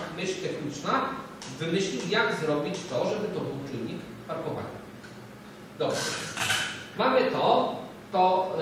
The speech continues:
y, potrzebujemy w naszym, y, w naszym scratchu, potrzebujemy gdzieś, y, że tak wyrażę, wyciągnąć nasz czujnik fotodiowy.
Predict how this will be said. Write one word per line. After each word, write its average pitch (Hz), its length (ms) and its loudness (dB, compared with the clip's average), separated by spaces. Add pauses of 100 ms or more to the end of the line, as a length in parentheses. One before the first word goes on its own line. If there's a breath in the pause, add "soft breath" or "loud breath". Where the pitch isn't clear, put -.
(180)
y, 175 80 2
potrzebujemy 185 920 4
w 160 100 -6
naszym, 170 400 2 (380)
y, 143 460 2
w - 20 -4
naszym 175 280 0 (140)
scratchu, 151 560 4 (1000)
potrzebujemy 170 640 0
gdzieś, 139 440 2 (1600)
y, 143 640 0 (240)
że - 100 -10
tak 175 180 -2
wyrażę, 180 300 4 (180)
wyciągnąć 170 960 2 (580)
nasz 190 140 2 (140)
czujnik 160 360 0
fotodiowy. 170 560 4